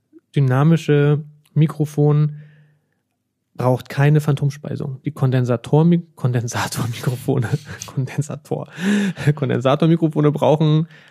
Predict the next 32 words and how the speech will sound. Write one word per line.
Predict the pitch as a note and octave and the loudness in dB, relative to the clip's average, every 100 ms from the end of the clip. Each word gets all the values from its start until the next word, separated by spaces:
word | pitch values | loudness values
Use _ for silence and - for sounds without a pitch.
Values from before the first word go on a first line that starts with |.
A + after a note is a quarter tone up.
| _ | _
tatsächlich, | C#3 - D3+ D3 C#3 D3 | -4 0 -2 0 -2 -2
äh, | C3 - | -4 -6
die | D3+ C#3 C3+ C#3+ | -6 -6 -6 -2
Phantomspeisung, | C#3+ E3 G3 - E3+ F3+ F#3 | 2 2 2 0 0 0 0
weil, | C#3 B2+ C3 C3 - | 0 2 2 0 -4
ähm, | C3+ B2 C#3 D3+ - - _ | -8 -8 -10 -10 -10 -12 _
das | G#2+ | -8
ist | B2 C#3 | -6 -6
technisch | - C3+ D3+ | -2 0 0
bedingt | D3 C3+ C#3 | 2 0 0
einfach, | C3+ C3+ C#3+ - - - - - | -2 -2 -2 -4 -20 -20 -10 -4
dass | B2+ | -4
sie | - B2+ B2+ B2+ | -2 -2 -2 -2
ein | - B2+ | -2 0
sehr | C3+ C3 | 2 2
leises | B2 F3 G3+ F3 | 4 2 2 0
Signal | - D3+ D3 C#3+ D#3 | -2 0 2 2 0
abgeben | D#3 D#3 D3+ D3 | -2 -2 0 2
würden | D3 D#3 D#3 | 2 2 0
und | C3+ | -4
eben | - C#3+ | -2 -2
diese | C3+ C3 | -2 -2
Mikrofonvorverstärker | C3 D3 D3 C#3 B2+ D#3 E3 C3 A#2 A2 A2+ | -2 -2 -4 -4 -4 -4 -4 -4 -6 -8 -8
brauchen. | - - D3+ | -6 -4 -2
Das | C#3+ | -2
ist | C#3 | 0
nicht | D#3 F3 - | 0 -2 -4
zu | D#3 | -2
vergleichen | D#3 C#3+ D3+ D#3+ | 0 2 2 2
mit | C#3 | 2
einem | A#2+ | -2
Preamp, | - - D#3 D#3 E3+ G#3 B3 | -2 2 2 2 0 0 -2